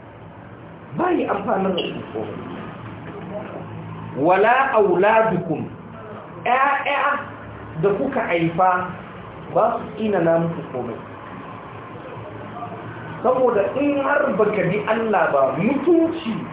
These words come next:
ko alaƙa na jini da ke tsakaninka da wani ba zai tsina na ma komai ba a yinin alƙiyama. Banda baƙin ciki da damuwa da ɓacin rai, ba abin da za su ƙara masa.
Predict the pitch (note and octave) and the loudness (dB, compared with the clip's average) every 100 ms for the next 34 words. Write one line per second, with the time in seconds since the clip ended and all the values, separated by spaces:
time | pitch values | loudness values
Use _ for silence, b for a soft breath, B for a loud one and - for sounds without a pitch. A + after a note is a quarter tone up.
0 | - - - - B3 C#4+ D4+ B3+ A3 C4 | -10 -14 -14 -6 4 6 6 4 4 4
1 | D#4+ E4 B3+ G#3+ G3 G#3+ G#3+ A#3+ B3 G#3+ | 2 0 0 2 4 4 4 4 6 4
2 | G3+ F#3 F#3 F#3 A3 A#3+ B3+ A#3+ F#3+ D#3 | 4 4 2 2 2 4 2 2 2 4
3 | E3+ E3 D#3+ - - - - - - E3+ | 6 4 2 -2 -8 -12 -12 -12 0 2
4 | C#4 C#4+ - - B3 A#3 G#3 G#3 G3 - | 2 0 -2 -6 -2 2 4 4 2 4
5 | G#3 G#3 G#3 G#3 E3+ E3+ E3 D#3 B2 B2 | 4 6 6 4 2 2 2 2 -2 -6
6 | B2 B2+ B2+ - - - - - - - | -2 -2 -2 -6 -10 -10 -12 -14 -14 -14
7 | - - - - - - - - - D3 | -16 -18 -18 -20 -18 -16 -16 -16 -8 0
8 | - D4 G#3+ G#3 B3+ B3 C#4+ C4+ - - | 4 4 4 4 4 2 0 0 -4 -8
9 | - B3+ F#3+ F3+ F3+ F3 F#3+ A#3 A3 G3 | -6 0 2 2 2 2 4 4 4 2
10 | A3 A#3+ A3+ G3+ F3+ D#3+ G3+ C4 - G3 | 2 0 2 2 2 2 2 2 0 -4
11 | - A#3+ A3+ E3 E3 F3 F3 - C#3+ A#2 | 0 2 2 2 2 2 0 -4 -4 -4
12 | A2 G#2 | -6 -10